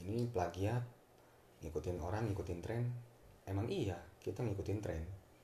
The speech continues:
kita ngikutin orang, kita ngikutin podcaster-podcaster jauh dari sebelum kita gitu kan.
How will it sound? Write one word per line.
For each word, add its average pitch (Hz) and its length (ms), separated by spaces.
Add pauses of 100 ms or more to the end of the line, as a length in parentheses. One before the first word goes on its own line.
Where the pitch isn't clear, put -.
kita 92 200
ngikutin 85 380
orang, 87 240 (220)
kita - 260
ngikutin 90 460
podcaster-podcaster 90 1000 (920)
jauh 87 280
dari 87 160
sebelum 85 340
kita 92 300 (160)
gitu 73 220
kan. 90 160